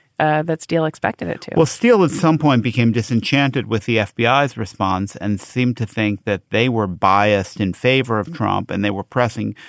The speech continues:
Speaker 2: hard with the Hillary email investigation and were not taking seriously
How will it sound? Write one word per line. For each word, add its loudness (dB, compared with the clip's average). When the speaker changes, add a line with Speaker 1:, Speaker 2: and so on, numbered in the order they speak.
Speaker 2:
hard 4
with 0
the -2
Hillary 2
email 2
investigation -2
and -4
were 0
not 2
taking -6
seriously -6